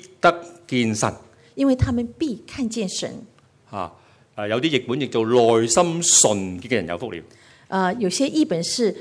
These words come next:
Speaker 2: 呃，譯作內心，呃，純潔的人有福了。
Speaker 1: 啊，英文：「Blessed are the pure in heart, for they will be see God。」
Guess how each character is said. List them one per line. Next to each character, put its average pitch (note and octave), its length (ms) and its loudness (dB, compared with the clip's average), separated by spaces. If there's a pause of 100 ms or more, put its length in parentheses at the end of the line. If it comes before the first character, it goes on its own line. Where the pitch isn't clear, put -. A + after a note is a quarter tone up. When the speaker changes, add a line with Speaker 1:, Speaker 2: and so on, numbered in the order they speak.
(140)
Speaker 2:
呃， F3 240 -2
譯 A3+ 200 -2
作 G3 300 0 (220)
內 C#4+ 220 4
心， B3 680 -2
呃， F3 400 -6 (680)
純 A3 400 2
潔 F#3+ 260 2
的 F3 120 2
人 D3 260 -2
有 C#3 140 -2
福 C3+ 240 -10
了。 C#3+ 160 -8 (140)
Speaker 1:
啊， G#2 100 -6
英 B2 140 0
文： G#2+ 180 4
「Blessed D3+ 420 8 (360)
are B2 140 6
the A#2 120 2 (120)
pure G3+ 320 4
in B2 160 2
heart, B2+ 300 0
for A#2+ 120 0
they B2 160 2
will A#2 100 2
be G#2+ 160 -6
see C#3 240 -6
God。」 E3+ 280 4